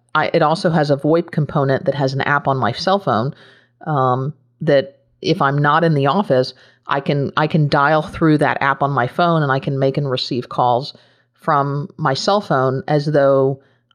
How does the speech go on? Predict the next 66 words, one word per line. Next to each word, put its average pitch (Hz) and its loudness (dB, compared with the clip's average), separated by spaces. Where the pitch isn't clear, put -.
I 147 2
were 135 2
on 127 0
the 120 0
other 117 0
phone. 127 -4
And 143 2
I 202 0
think 277 -4
Ruby 202 2
can 180 2
do 170 4
this 156 0
to - -8
some 147 0
degree 135 0
as, - 0
as 147 -2
well. 135 0
Um, 135 -4
I 151 -2
just, 135 -2
I 139 -2
happen 143 -4
to 135 -4
go 135 0
through 135 -4
a 123 0
different 131 -4
provider 143 0
for 135 -4
that. 120 -2
You 175 -8
know, 156 0
for 170 -2
example, 170 0
I, 156 0
I'm, 165 0
<laughs> 151 -8
this 165 -4
might 156 -2
be 160 -2
kind 160 -2
of 135 -6
scary 175 2
for 139 0
someone 147 -2
who's 147 0
opening 139 -2
a 139 -4
new 139 -2
solo 139 2
practice, 151 -4
and 143 -2
I'm 139 0
a 135 0
little 139 0
nervous 185 0
about 131 0
it, 135 0
but 139 0
it 123 0
was 135 -2
a 123 -4
pre-planned 156 -6
trip. 185 0